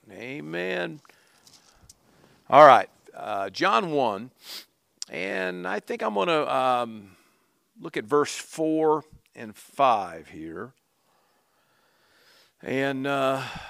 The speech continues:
of course, in the, it's talking about, you know, about Christ here and, uh, in Him. So I'm just kinda skipping a few verses here. But verse four, "In Him was life." Okay, now this word life is Zoe. Okay, so absolute life,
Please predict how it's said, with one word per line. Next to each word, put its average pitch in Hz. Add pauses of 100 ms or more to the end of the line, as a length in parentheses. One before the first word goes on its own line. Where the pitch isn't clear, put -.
(640)
of -
course, 127
in 107
the, 98
it's -
talking 113
about, 107
you 117
know, 110
about 107
Christ 107
here 92 (380)
and, 104
uh, 104
in 135
Him. 113
So 98
I'm 101
just 104
kinda 117
skipping -
a 104
few 120
verses 104
here. 101
But 101
verse 110
four, 113
"In 165
Him 139 (640)
was 135 (320)
life." 117
Okay, 113
now 104
this 139
word 165
life 143
is 131
Zoe. 123 (100)
Okay, 117
so -
absolute 139
life, 117